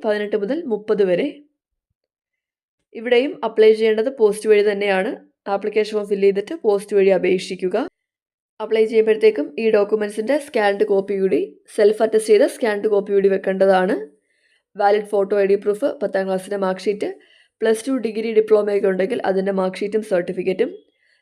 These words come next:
ലേറ്റസ്റ്റ് കാറ്റഗറി സർട്ടിഫിക്കറ്റ്, എക്സ്പീരിയൻസ് സർട്ടിഫിക്കറ്റ്,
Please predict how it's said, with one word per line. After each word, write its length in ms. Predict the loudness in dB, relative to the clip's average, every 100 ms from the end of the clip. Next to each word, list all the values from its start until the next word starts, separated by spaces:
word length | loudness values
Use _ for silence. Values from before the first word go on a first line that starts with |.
| -6
ലേറ്റസ്റ്റ് 480 | -2 0 0 -2 -2 -2
കാറ്റഗറി 380 | 0 0 0 0
സർട്ടിഫിക്കറ്റ്, 560 | -2 -2 -4 -4 -2 -6 -8 _ _ _ _ -10
എക്സ്പീരിയൻസ് 500 | -10 -4 0 0 -2 -4
സർട്ടിഫിക്കറ്റ്, 540 | -4 -4 0 -2 -2